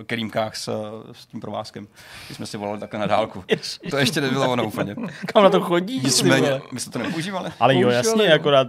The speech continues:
Speaker 2: to
Speaker 1: V době,
Speaker 2: bylo
Speaker 1: kdy byly
Speaker 2: asi
Speaker 1: iPhone, jak my jsme na severu
Speaker 2: čtyři
Speaker 1: Čech ještě si volali takhle s bratrancem.
Speaker 3: Já jsem měl takovou knížku, jak se stát špionem, a tohle byl jeden
Speaker 1: To
Speaker 3: z
Speaker 1: tam
Speaker 3: těch
Speaker 1: bylo
Speaker 3: rád,
Speaker 1: jedno z
Speaker 3: krom
Speaker 1: těch
Speaker 3: toho tam bylo, že máš udělat díry do novin a sedět na lavice,
Speaker 2: Ano.
Speaker 3: až pihovat.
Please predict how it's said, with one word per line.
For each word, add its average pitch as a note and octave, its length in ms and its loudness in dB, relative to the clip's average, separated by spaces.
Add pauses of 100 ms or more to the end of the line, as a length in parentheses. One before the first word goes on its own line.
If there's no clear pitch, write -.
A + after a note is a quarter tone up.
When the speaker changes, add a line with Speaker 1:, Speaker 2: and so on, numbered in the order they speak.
Speaker 2:
to C3+ 80 0
Speaker 1:
V - 20 -2
době, B2+ 180 0
Speaker 2:
bylo B2+ 80 2
Speaker 1:
kdy A#2+ 80 -4
byly C3 100 2
Speaker 2:
asi A#2 60 0
Speaker 1:
iPhone, C3 140 -4
jak A2+ 60 -4
my A#2+ 60 -8
jsme B2 140 -6
na A2 60 0
severu A#2+ 260 -2
Speaker 2:
čtyři B2+ 120 -6
Speaker 1:
Čech A2+ 60 -4
ještě A2+ 200 -6
si C3 100 -6
volali A2+ 240 2
takhle A2 240 -4
s G#2 40 -8
bratrancem. G#2+ 380 -8
Speaker 3:
Já C3 40 -8
jsem - 60 -8
měl D#3+ 100 -4
takovou D3+ 220 -2
knížku, C#3 300 -8
jak D3 120 -6
se - 100 -12
stát D3 240 -4
špionem, C#3 400 -10
a C3+ 40 -8
tohle C3+ 220 -12
byl C#3+ 140 -10
jeden C3+ 180 -4
Speaker 1:
To B2 40 -2
Speaker 3:
z - 20 -4
Speaker 1:
tam B2 100 -2
Speaker 3:
těch - 60 0
Speaker 1:
bylo A#2+ 100 -4
Speaker 3:
rád, D3 80 0
Speaker 1:
jedno A2+ 140 -2
z - 20 -8
Speaker 3:
krom C#3 100 -4
Speaker 1:
těch C3 40 -10
Speaker 3:
toho C#3 120 -4
tam C3 160 -8
bylo, C3 160 -12
že C#3 80 -12
máš C#3 240 -12
udělat C#3 220 -6
díry C3+ 280 -12
do C#3 100 -10
novin C#3 400 -10
a - 60 -14
sedět C#3 280 -14
na C#3 80 -8
lavice, C3+ 240 -6
Speaker 2:
Ano. C#3 200 -2
Speaker 3:
až D3 120 -8
pihovat. D3 200 -6